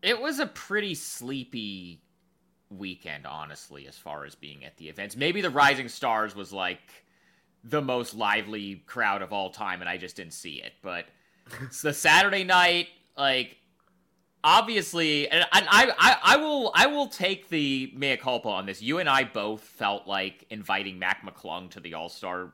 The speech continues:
Speaker 1: to the dunk contest was a gimmick, and it was just, like, trying too hard to
Speaker 2: Definitely.
Speaker 1: chase two years ago Instagram clout. But he showed up, and that was one of the best dunk contests I've seen in a long time.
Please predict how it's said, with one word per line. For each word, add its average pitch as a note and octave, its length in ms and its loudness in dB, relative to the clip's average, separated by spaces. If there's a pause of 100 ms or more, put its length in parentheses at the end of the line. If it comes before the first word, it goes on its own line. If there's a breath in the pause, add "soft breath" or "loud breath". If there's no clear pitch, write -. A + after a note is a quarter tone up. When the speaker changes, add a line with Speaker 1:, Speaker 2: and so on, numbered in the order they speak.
(100)
Speaker 1:
to A2 100 -12
the F#2 80 -12
dunk F2+ 240 -10
contest G2+ 480 -8
was F2+ 140 -14
a F2 40 -14
gimmick, F#2 580 -6
and E2 140 -10
it E2+ 100 -10
was E2+ 220 -16
just, E2+ 220 -14
like, F2 160 -10
trying G2 320 -6
too E3 160 -6
hard F#2 220 -4
to G2 40 -8
Speaker 2:
Definitely. G2+ 220 -8
Speaker 1:
chase F#2+ 140 -10
two B2 200 -8
years F#2+ 320 -8
ago F#2 320 -6
Instagram G2 500 -10
clout. G#2 380 -2 (1040 soft breath)
But G3 140 6
he C4 100 6
showed C4+ 320 4
up, C4 300 8
and - 140 -8
that G3+ 180 4
was A3 120 2
one G#3+ 160 2
of A3 60 0
the G3+ 80 2
best F#3+ 260 4
dunk F3+ 220 2
contests F3 480 4
I've D3+ 140 0
seen E3 180 -4
in D3+ 80 -4
a D#3 40 -2
long D#3+ 260 0
time. F3+ 320 -6